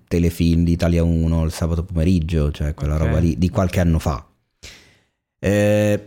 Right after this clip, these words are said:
Speaker 1: gli attori, alcuni sono in gamba, non tuttissimi, alcuni sono proprio dei pezzi di legno messi davanti alla cinepresa. Ehm, re-,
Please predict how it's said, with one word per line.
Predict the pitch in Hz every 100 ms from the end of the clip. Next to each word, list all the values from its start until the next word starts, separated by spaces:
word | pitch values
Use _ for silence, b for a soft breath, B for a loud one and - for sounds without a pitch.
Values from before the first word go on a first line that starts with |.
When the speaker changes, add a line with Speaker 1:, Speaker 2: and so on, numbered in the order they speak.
| 123
Speaker 1:
gli | 139
attori, | 156 - - 196 185 165
alcuni | 143 - 156 147
sono | 123 120
in | 123
gamba, | 127 131 139 131 143 151 165 131
non | 120 110 110 107 104 101 98 92 _ _ _
tuttissimi, | - 98 - - 110 95 - 107 110 120 135
alcuni | 123 95 92 87 _ - 110 107
sono | 95 90
proprio | 87 90
dei | 90 85 _ _ _ _ -
pezzi | 95 87 95
di | 87
legno | 90 87 82 82
messi | 82 -
davanti | 80 82 82
alla | 80
cinepresa. | 87 - 92 110 135 143 160 165 B B B B B B B B _
Ehm, | - 95 87 87 85 82 78 78 73 71 67 64 58 57 53 50 50 - - -
re-, | 113 120